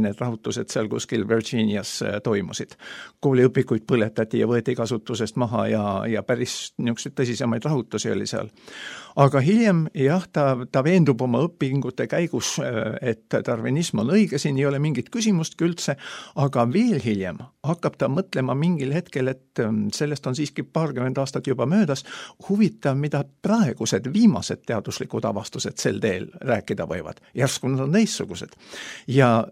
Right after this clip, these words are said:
siis ta lähtubki sellest, et tuleb järgi uurida, tuleb selgeks teha ja ta ei lähe küsima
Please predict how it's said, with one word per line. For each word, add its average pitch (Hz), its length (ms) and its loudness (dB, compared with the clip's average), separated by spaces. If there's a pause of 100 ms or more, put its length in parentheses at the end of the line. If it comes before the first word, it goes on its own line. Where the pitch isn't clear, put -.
siis 165 300 -2
ta 117 140 2
lähtubki 147 460 -2
sellest, 185 340 0
et 127 280 -4
tuleb 117 220 -2
järgi 139 300 0
uurida, 190 480 2
tuleb 117 200 -4
selgeks - 440 -4
teha 127 220 0 (420)
ja 156 140 10
ta 180 160 6
ei 180 100 6
lähe 165 180 4
küsima 120 560 2